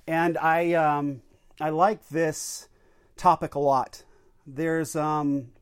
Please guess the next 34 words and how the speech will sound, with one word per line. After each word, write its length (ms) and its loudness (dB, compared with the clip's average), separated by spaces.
I 80 0
don't 120 0
know 80 -2
what 140 2
it 100 0
is 140 0
about, 220 -4
golf 260 2
is 100 -4
a 60 -2
very 200 0
difficult 480 -8
game, 500 -2
and 160 -2
because 340 -2
there's 260 -2
so 300 0
much 380 -4
that 120 -6
we 120 -6
have 200 -4
to 80 -18
sort 180 -6
of 80 -12
figure 280 -4
out 180 -2
for 140 -6
ourselves 600 -6
that 120 -8
we 140 -6
really 280 -4
can't 380 -10
be 120 -10
taught, 520 -8